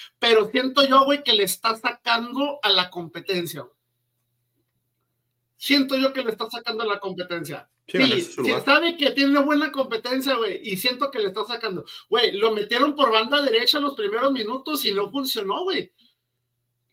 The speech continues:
Speaker 1: O sea, lo tuvieron que terminar mandando izquierda otra vez porque esta es su banda, güey, eso es, y, y genera mucho el ataque, güey. Pero yo siento que es eso, güey, le está sacando la competencia en América, güey, le está quedando grandecita la camiseta, yo creo, la presión no la está pudiendo controlar y prefiere irse, güey.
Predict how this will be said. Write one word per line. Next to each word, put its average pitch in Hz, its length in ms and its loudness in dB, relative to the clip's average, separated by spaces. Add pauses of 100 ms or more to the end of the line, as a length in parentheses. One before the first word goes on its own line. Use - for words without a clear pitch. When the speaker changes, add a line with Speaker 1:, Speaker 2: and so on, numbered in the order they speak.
(160)
Speaker 1:
O 185 140 -2
sea, 190 360 0 (140)
lo 208 180 2
tuvieron 240 340 4
que 302 120 -6
terminar 269 560 -2
mandando 277 320 2
izquierda 277 300 0
otra 285 200 0
vez 269 140 4 (100)
porque 214 420 -2
esta 240 220 0
es 277 120 0
su 277 120 -2
banda, 269 360 2
güey, 247 340 0
eso 247 260 -6
es, 269 240 -6
y, 240 180 -8 (360)
y 190 160 -2
genera 214 420 2
mucho 269 320 2
el 277 80 2
ataque, 254 520 -4
güey. 311 160 -8 (960)
Pero 220 240 6
yo 262 160 2
siento 285 340 -2
que 277 80 -4
es 262 80 -6
eso, 233 260 -2
güey, 175 220 -2
le 202 260 0
está 254 300 -2
sacando 262 540 -6
la 262 180 -4
competencia 220 640 -4
en 214 80 -4
América, 262 540 2
güey, 285 200 2
le 202 100 2
está 233 300 -2
quedando 247 500 -2
grandecita 214 640 -8
la 226 160 -4
camiseta, 175 600 -10
yo 226 160 -4
creo, 269 280 -4
la 262 220 -4
presión 175 360 -8
no 220 140 -6
la 220 80 -2
está 226 220 -10
pudiendo 226 480 0
controlar 196 480 -4
y 262 100 -6
prefiere 180 400 -6
irse, 269 320 -6
güey. 139 140 -10